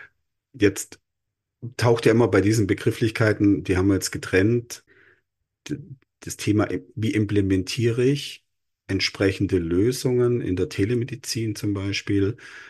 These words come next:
Wie implementiere ich die so sauber, dass ich rechtlich allen Herausforderungen, allen Anforderungen genüge? Und da würde mich jetzt, äh, von, von eurer Seite mal interessieren, was sind da so eure Erfahrungen, die ihr in der Praxis habt, in, in der Beratung jetzt, äh, in,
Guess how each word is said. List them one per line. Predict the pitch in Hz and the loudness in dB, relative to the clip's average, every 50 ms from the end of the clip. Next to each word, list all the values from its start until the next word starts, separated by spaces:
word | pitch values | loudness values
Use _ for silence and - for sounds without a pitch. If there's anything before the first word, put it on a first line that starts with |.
| - - | -6 -4
Wie | 95 - | 0 0
implementiere | 98 95 95 92 92 90 90 92 92 90 - - 101 98 | 0 0 2 0 0 2 2 2 0 0 -2 -2 -2 -2
ich | 98 - | -4 -4
die | - 104 101 | -6 -6 -4
so | - - 101 101 | -2 0 0 0
sauber, | 98 - - 92 95 104 107 110 101 | 0 0 0 0 2 2 2 0 0
dass | 101 98 90 - | 0 -2 -2 -2
ich | - 101 - - - - | -6 -8 -10 -10 -4 0
rechtlich | 95 117 - - - - - 123 120 139 139 - - - - _ _ _ _ _ _ _ _ _ _ | 2 2 2 0 -4 -8 -4 -2 -2 -2 -4 -6 -12 -16 -18 _ _ _ _ _ _ _ _ _ _
allen | - 90 92 98 101 104 110 107 104 101 - | -4 0 2 4 4 4 4 4 2 0 -2
Herausforderungen, | - 101 92 - 90 98 - - - 107 107 101 90 76 | -4 -4 -2 0 0 0 0 0 -2 -2 -2 -2 -2 -2
allen | 62 80 87 87 65 | -2 -2 -2 -2 -2
Anforderungen | 65 90 95 - 113 101 101 95 95 90 | -2 -4 -4 -4 -4 -2 -2 0 0 0
genüge? | - 95 90 90 98 104 95 90 80 76 73 69 | 0 0 2 4 4 4 4 4 4 2 2 -2
Und | 92 92 87 - - - - - - - _ - | -4 -4 -4 -4 -6 -10 -14 -14 -16 -8 _ -2
da | 95 90 | 2 4
würde | 110 113 - 110 | 4 4 4 4
mich | 104 107 104 - | 4 4 4 4
jetzt, | 107 101 - - - - | 2 2 2 -2 -6 -2
äh, | 107 107 101 | -2 -2 -2
von, | - 110 98 - - - - - - - 90 - | 0 0 0 0 -2 -4 -8 -8 -10 -10 -10 -10
von | - - 92 85 | -6 -4 -4 -2
eurer | 78 87 98 101 104 | 0 0 0 0 0
Seite | - - 98 92 - 101 | 2 2 2 2 2 2
mal | 98 98 95 | 2 2 2
interessieren, | 98 98 - 95 - - 98 95 98 | 0 -2 -2 -4 -2 0 2 2 2
was | 95 - | 2 0
sind | - 98 92 95 | 0 -2 0 0
da | 95 90 | -2 -2
so | - 101 - | -2 -2 -2
eure | 85 87 90 92 92 85 - - - - - _ | 0 0 2 2 2 0 0 -4 -14 -20 -10 _
Erfahrungen, | - 90 - - - 90 87 98 107 113 110 110 110 101 | -6 -6 -6 -4 -2 -2 0 0 2 4 4 6 4 4
die | 95 98 | 4 2
ihr | 92 | 0
in | 92 | 0
der | 92 | -2
Praxis | 90 - - 90 90 - - - 104 - - | -4 -4 -6 -6 -4 -4 -4 -4 -2 -2 -2
habt, | 107 101 - - - | -2 -4 -4 -6 -4
in, | 95 92 | -4 -2
in | 90 - - 98 92 | -2 -2 -2 -2 -2
der | 92 87 | -2 -2
Beratung | - 92 82 - 82 87 95 - - 107 98 | -4 -6 -4 -4 -4 -4 -4 -2 -2 -2 -2
jetzt, | 92 90 - - - - - - | -2 -2 -4 -10 -16 -16 -12 -8
äh, | - - - - | -6 -4 -4 -4
in, | - - - - - 92 92 87 - | -4 -6 -6 -8 -8 -8 -8 -8 -10